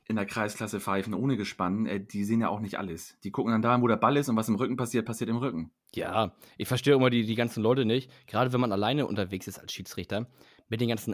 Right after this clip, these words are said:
Speaker 2: Abseits-Situationen, das kannst du, wenn du alleine bist, kannst du das einfach nicht immer hundertprozentig sehen.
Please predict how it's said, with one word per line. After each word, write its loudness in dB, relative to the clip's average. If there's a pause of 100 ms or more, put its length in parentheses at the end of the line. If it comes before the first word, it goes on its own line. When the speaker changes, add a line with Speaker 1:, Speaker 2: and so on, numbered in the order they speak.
Speaker 2:
Abseits-Situationen, -6 (160)
das -8
kannst -4
du, -2
wenn 2
du 2
alleine 2
bist, -6
kannst -6
du -4
das -4
einfach -6
nicht -2
immer -2
hundertprozentig -2
sehen. -6